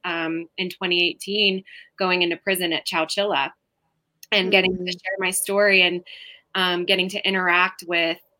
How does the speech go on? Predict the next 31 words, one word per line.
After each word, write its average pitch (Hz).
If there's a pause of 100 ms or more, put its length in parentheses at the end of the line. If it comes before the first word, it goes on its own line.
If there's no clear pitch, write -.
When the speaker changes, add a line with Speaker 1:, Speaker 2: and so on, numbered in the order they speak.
(200)
Speaker 1:
you 196
know, 180
some 185
six -
hundred 175
women, 175 (440)
um, 175
in 180
the 180
prison 185
at -
Chowchilla 190
and 185
hearing 190
their 180
stories 160
and 175
realizing 175
these 175
are 180
the 175
forgotten 170 (960)
survivors 170
and 175
victims 165
of 156
abuse. 160 (880)
And 185 (100)
that 185
was 202
another 202